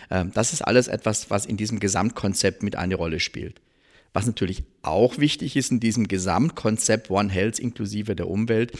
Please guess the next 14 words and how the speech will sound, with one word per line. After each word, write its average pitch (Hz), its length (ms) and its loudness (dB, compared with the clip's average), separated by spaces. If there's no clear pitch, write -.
sind 107 240 0
dann 98 100 0
Faktoren 104 680 0
wie 95 220 0
Globalisierung, 101 1080 4
globaler 98 520 2
Reise- 95 380 0
und 87 180 -6
Warenverkehr, 92 840 -4
Klimaänderungen. 98 1040 2
Alles 107 360 0
das 101 360 -2
wirkt 110 220 0
sich - 280 -6